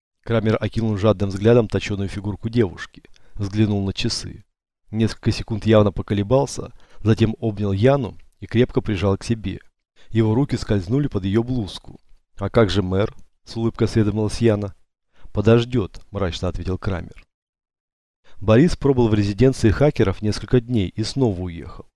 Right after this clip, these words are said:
На вопрос Максима о том, куда, только усмехнулся и похлопал его по плечу.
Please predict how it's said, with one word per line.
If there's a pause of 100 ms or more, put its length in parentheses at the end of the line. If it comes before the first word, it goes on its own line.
(340)
На
вопрос
Максима
о
том,
куда, (280)
только
усмехнулся
и
похлопал
его
по
плечу.